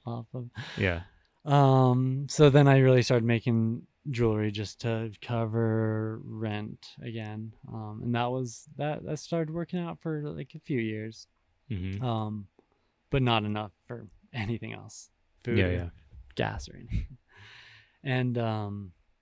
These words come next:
Speaker 1: yeah. And then really at some point, you know, there was, um,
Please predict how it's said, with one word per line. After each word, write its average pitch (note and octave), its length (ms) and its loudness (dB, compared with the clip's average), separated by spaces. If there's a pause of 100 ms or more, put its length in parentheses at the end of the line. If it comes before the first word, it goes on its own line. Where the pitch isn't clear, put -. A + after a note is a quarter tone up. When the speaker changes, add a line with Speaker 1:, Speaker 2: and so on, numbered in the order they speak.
(1900)
Speaker 1:
yeah. A#2+ 320 4 (240)
And A#2+ 200 -4
then A2 460 -4 (840)
really C3+ 600 2
at B2 260 -12
some B2 280 -4
point, A#2 560 -4 (1080)
you A#2+ 100 -6
know, A2+ 180 -2
there A#2+ 220 0
was, A#2+ 280 0
um, A2 600 -4